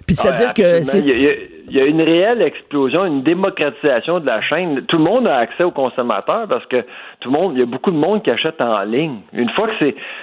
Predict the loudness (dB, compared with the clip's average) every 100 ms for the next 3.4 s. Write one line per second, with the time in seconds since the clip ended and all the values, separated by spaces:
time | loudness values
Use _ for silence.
0 | -4 -2 0 0 0 2 2 2 2 2
1 | 0 0 0 0 0 0 0 0 -2 -2
2 | 0 0 0 0 2 0 0 -2 0 0
3 | 0 0 -2 -2